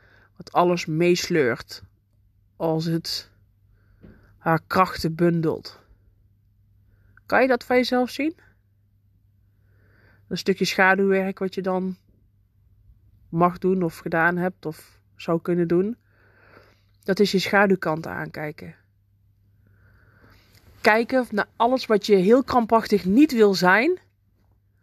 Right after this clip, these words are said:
Of niet mag zijn, of waar je iets van vindt van jezelf of bij de ander.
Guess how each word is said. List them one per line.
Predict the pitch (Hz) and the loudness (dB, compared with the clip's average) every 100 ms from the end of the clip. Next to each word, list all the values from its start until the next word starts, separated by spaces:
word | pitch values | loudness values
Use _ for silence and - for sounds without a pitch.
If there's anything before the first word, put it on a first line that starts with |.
| _ _ _ _ _ _ _ _ _ _ _ _ _ _ _ _ _ _ _ _ | _ _ _ _ _ _ _ _ _ _ _ _ _ _ _ _ _ _ _ _
Of | - 170 | -2 2
niet | 185 170 | 2 4
mag | 175 196 | 4 2
zijn, | - 190 196 208 | 4 4 4 2
of | |
waar | 175 175 | 2 4
je | 175 | 4
iets | 175 - | 0 -2
van | 170 156 | -2 -2
vindt | 165 196 214 | 0 0 0
van | 196 190 | -2 0
jezelf | 175 175 220 226 | 2 2 2 2
of | 202 | -2
bij | 180 175 | 2 2
de | 175 | 2
ander. | - 190 226 277 | -2 -2 -2 -4